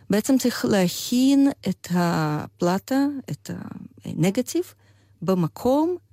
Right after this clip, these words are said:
לצלם ולפתח. הכל במקום, עם חדר חושך נייד. ו-, ושוב, הכל היה תהליכים. זאת אומרת, הם יוכלו לצלם שישה, שמונה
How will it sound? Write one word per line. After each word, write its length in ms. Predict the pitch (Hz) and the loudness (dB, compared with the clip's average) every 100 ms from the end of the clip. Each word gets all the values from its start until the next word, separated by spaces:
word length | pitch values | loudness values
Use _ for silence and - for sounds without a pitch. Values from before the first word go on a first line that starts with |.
| _ | _
לצלם 640 | 165 160 - - 180 254 277 | -6 -6 -6 -4 0 2 4
ולפתח. 640 | 220 202 - 175 185 165 - | 4 2 -2 -4 -4 -4 -6
הכל 240 | - 285 285 | -2 2 2
במקום, 460 | 240 202 - 185 156 | 2 0 0 -2 -2
עם 100 | 151 | -2
חדר 260 | - 214 | -2 -2
חושך 500 | 220 - 202 190 - | -2 -2 -2 -4 -4
נייד. 480 | 165 156 170 226 240 277 _ - _ _ _ _ _ _ - | -2 -2 -2 -4 -6 -10 _ -20 _ _ _ _ _ _ -4
ו-, 260 | 147 151 196 202 202 208 - 185 | -2 2 2 4 2 0 0 0
ושוב, 340 | 226 - 269 | 0 2 2
הכל 320 | 185 - 262 | 2 2 2
היה 120 | 277 | 2
תהליכים. 580 | 262 240 208 208 302 208 | 2 0 0 0 2 2
זאת 100 | - | 0
אומרת, 180 | 185 190 | -2 -2
הם 140 | 226 | 0
יוכלו 500 | 269 - 214 247 269 | 0 0 -2 0 2
לצלם 960 | 277 - - 180 180 226 262 269 262 254 - _ _ _ | 2 0 0 2 4 4 4 4 4 2 -4 _ _ _
שישה, 540 | - - - - 233 226 | -12 -8 -6 -2 0 -2
שמונה 540 | - 139 170 220 240 | -4 -4 -2 0 -2